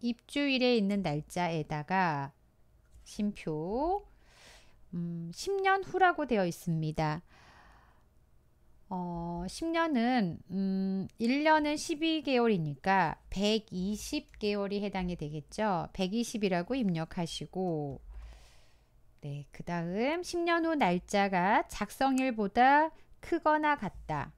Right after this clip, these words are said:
그럼 크거나 같다, 작성일이라고, 어, 선택합니다. 케이 일 셀을 선택하고요. 그리고 나서, 어, 단 케이 일 셀은요, 현재,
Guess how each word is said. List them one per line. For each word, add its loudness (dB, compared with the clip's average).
그럼 -10
크거나 2
같다, 0
작성일이라고, -2
어, -6
선택합니다. -6
케이 0
일 0
셀을 0
선택하고요. -2
그리고 2
나서, 4
어, 4
단 2
케이 4
일 4
셀은요, 4
현재, 4